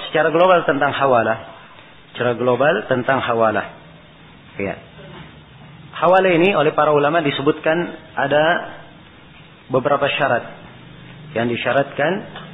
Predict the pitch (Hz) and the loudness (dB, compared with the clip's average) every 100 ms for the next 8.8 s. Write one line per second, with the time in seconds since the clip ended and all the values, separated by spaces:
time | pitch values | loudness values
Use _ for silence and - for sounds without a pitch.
0 | - - - 131 131 127 131 123 123 120 | -20 -18 -6 -4 -2 -2 0 2 2 0
1 | 117 170 180 127 123 117 - 123 131 156 | 2 2 2 0 -2 -2 -2 0 2 2
2 | 160 - - - - - - - - - | -2 -6 -18 -20 -20 -20 -20 -20 -18 -6
3 | 123 131 143 143 - - 147 107 - - | -2 0 -2 -4 -8 -4 -2 -2 -4 -14
4 | - - - - - - - - - - | -20 -20 -20 -20 -20 -20 -20 -20 -14 -6
5 | 117 - - 151 156 202 - - - - | -4 -2 0 0 2 0 -2 -12 -18 -20
6 | - - - - - - - 160 185 170 | -20 -20 -20 -20 -20 -8 0 2 2 2
7 | 160 143 151 143 143 131 131 160 165 151 | 0 0 0 0 0 -2 0 -2 0 -2
8 | 147 135 127 131 131 127 147 147 | 0 0 0 2 2 2 0 -4